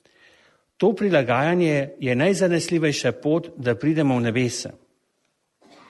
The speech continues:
Veselo ter z iskrenim in odprtim srcem stopaj,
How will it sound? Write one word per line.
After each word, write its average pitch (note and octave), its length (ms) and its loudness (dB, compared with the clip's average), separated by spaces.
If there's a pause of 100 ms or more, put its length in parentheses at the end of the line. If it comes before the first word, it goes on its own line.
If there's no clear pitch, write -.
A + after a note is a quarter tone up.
(1400)
Veselo D3+ 680 2
ter D#3 240 0
z B2+ 160 -2
iskrenim F3+ 500 0
in C#3 100 4
odprtim F#3 540 0
srcem D#3 460 -2
stopaj, D#3+ 640 0